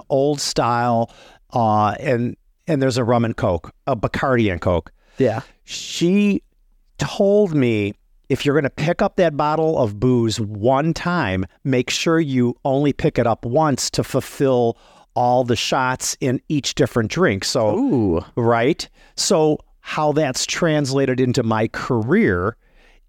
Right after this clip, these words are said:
Speaker 1: is if you're doing something, you only wanna do it one time. You only want to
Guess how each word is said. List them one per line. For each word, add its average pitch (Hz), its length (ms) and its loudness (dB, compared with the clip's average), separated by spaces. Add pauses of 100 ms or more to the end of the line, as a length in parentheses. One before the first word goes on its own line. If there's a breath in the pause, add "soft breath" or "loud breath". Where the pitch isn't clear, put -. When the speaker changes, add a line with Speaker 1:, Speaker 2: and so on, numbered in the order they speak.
(120)
Speaker 1:
is 117 640 0 (680)
if 156 200 -2
you're 156 120 2
doing 185 480 2
something, 101 760 -2
you 147 180 0
only 170 260 0
wanna 147 260 0
do 127 280 0
it - 120 -2
one 117 340 0
time. 104 480 -2
You 113 140 0
only 156 240 0
want 139 300 0
to 117 360 0